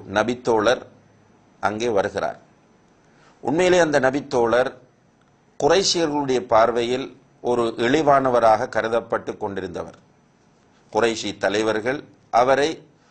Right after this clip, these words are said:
ஒரு கண்ணியமானவராக பார்க்கவில்லை. அவர்களுடைய பார்வையில் அவர் ஒரு இழிவானவர். அதே நேரத்தில் அவருக்கு இரண்டு கண்களும் தெரியாது.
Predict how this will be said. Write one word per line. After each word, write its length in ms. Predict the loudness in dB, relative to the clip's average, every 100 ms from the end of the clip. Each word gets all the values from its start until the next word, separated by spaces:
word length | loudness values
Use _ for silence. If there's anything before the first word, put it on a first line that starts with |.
| _
ஒரு 140 | -4 0
கண்ணியமானவராக 1040 | 0 0 -2 -2 0 0 0 2 2 0 -2
பார்க்கவில்லை. 580 | -2 -2 -8 -10 -12 -16 _ _ _ _ _ _ -2
அவர்களுடைய 540 | 0 0 0 -2 -2 -2 2
பார்வையில் 440 | 2 2 -4 -4 -4
அவர் 180 | -4 -8 -10 -8
ஒரு 140 | -8 -8
இழிவானவர். 640 | -8 -6 -6 -8 -10 -18 _ _ _ _ _ _ -2
அதே 200 | 0 2
நேரத்தில் 520 | 2 2 0 -2 -4 -6 -4
அவருக்கு 460 | 0 2 0 -2 -6
இரண்டு 300 | -4 -4 -4 -4
கண்களும் 540 | -4 -2 -2 -2 -4
தெரியாது. 380 | -6 -6 -10 -14